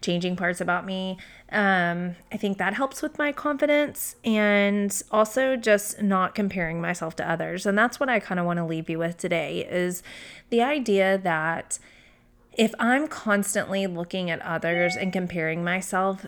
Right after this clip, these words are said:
to them, then I for sure am not focused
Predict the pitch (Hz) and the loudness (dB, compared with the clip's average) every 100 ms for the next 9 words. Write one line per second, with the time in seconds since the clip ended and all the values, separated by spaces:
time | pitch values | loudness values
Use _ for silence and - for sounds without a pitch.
0 | - - 175 170 160 180 220 - 190 190 | -8 -6 0 0 0 0 -2 -4 -4 0
1 | 180 185 - - 190 233 330 - 403 - | 0 -2 -4 -6 -2 -2 -2 -2 0 0
2 | - 180 165 175 202 208 - 190 185 175 | -2 -2 0 2 2 0 -2 0 2 2
3 | 170 170 165 165 - 180 165 160 165 165 | 0 0 0 0 -2 -2 -2 -2 -4 -4
4 | - | -8